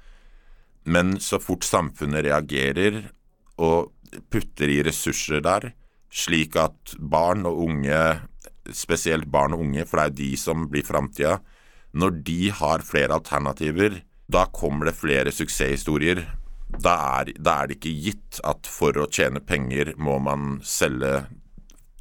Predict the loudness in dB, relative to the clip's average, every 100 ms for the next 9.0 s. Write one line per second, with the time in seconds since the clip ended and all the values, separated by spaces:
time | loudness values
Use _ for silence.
0 | -20 -10 0 2 2 0 0 2 2 0
1 | 0 0 0 2 2 2 -2 -12 -20 -20
2 | -20 -20 -20 -20 -20 -18 0 4 6 4
3 | 4 2 0 2 4 4 2 2 0 -2
4 | -4 -6 -6 -2 0 0 -2 -6 -16 -20
5 | -20 -20 -20 0 2 2 0 0 0 0
6 | -4 -6 -4 -4 -4 -2 0 2 2 0
7 | -2 -6 -8 -8 -2 -2 -2 -2 0 0
8 | 0 2 2 0 -2 -2 0 0 0 -2